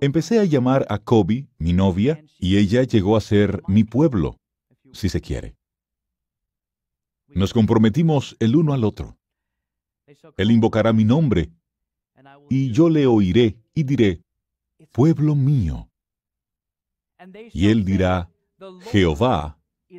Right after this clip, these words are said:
es mi Dios". ¿Se dan cuenta? Ella llegó a ser mía.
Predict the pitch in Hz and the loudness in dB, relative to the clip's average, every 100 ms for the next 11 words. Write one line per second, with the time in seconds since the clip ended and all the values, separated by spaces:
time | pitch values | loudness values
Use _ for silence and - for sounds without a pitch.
0 | 156 139 143 - 120 135 98 98 60 - | -6 -4 -4 -6 -6 -4 -2 -4 -4 -12
1 | - - - _ _ _ _ _ _ 180 | -18 -20 -20 _ _ _ _ _ _ -20
2 | _ 220 190 _ _ - 135 202 202 95 | _ -20 -20 _ _ -2 0 2 2 2
3 | 90 147 247 _ _ - - 190 214 143 | 0 -6 -8 _ _ -12 -2 0 0 0
4 | 110 151 135 135 107 92 135 143 67 | 0 0 0 -2 -2 0 0 0 0